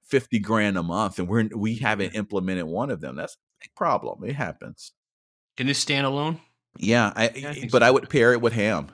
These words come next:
Speaker 1: honestly.
Speaker 2: Yeah, yeah, that, that's actually a good call out, 'cause it's just like, yeah, I could stand alone, but if you could do ham and sam together,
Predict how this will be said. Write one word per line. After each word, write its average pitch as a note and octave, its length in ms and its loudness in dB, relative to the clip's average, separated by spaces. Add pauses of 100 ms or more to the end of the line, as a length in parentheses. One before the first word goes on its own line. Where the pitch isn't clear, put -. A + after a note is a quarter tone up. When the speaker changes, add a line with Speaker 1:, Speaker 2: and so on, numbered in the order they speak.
Speaker 1:
honestly. F#2 480 -4
Speaker 2:
Yeah, G2 300 -8 (120)
yeah, B2 200 0
that, B2 240 -2
that's B2 200 0
actually A#2+ 320 -2
a A2 40 -6
good G#2 220 -8
call G2 280 -8
out, F2+ 140 -12
'cause G2 160 -14
it's F#2+ 100 -8
just - 220 -6
like, F#2+ 340 -12 (320)
yeah, C#3 320 0
I C#3 60 -2
could A#2+ 160 -12
stand A2 280 -4
alone, F#2+ 500 -8 (200)
but G2+ 360 -8
if A2+ 120 -8
you A#2 80 -4
could G#2+ 180 -8
do D#3 200 -2
ham C3 280 0
and A2+ 80 -2
sam A2+ 320 -4
together, G2+ 680 -6